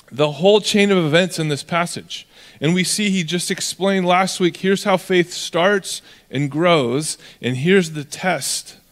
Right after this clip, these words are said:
The test is he takes his disciples across the lake where a storm was going to burst upon them, to the other side of the shore where a demoniac was gonna meet them. And then he takes them back to Capernaum, drawing their attention to a sick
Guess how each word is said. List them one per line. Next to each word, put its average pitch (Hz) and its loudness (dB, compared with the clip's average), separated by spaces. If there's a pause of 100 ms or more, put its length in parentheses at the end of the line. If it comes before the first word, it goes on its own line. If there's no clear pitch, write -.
(840)
The 135 0
test 170 0
is 156 -4
he 170 -4
takes 175 -4
his 170 -6
disciples 160 -2
across 175 0
the 180 0
lake 160 2
where 156 2
a 151 4
storm 175 2
was 165 0
going 143 2 (400)
to 143 -2
burst 180 2
upon 160 0
them, 117 -2 (260)
to 165 0
the 170 6
other 180 4 (220)
side 180 2
of 165 -2
the 160 -2
shore 196 4
where 160 4
a 147 2
demoniac 160 0
was 127 -6
gonna 147 -2
meet 165 0 (220)
them. 139 2
And 147 0
then 165 4
he 175 0
takes 180 -2
them 156 -2
back 185 2
to 196 4
Capernaum, 160 0 (480)
drawing 185 2
their 185 4
attention 165 -2
to 160 0
a 147 2
sick - 0